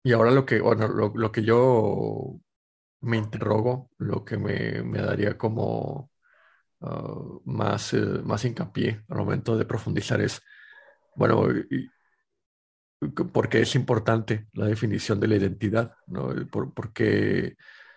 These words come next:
ah, reconocer que la colectividad nos, nos repercute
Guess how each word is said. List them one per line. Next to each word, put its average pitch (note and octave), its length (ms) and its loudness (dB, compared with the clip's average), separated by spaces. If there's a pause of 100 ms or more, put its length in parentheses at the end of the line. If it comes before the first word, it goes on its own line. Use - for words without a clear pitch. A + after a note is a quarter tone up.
(180)
ah, - 260 -2 (240)
reconocer G#2+ 760 0
que G#2+ 140 -2
la G2+ 240 0
colectividad G#2 720 0
nos, G#2+ 400 -2
nos G#2 320 -2
repercute A2 720 -2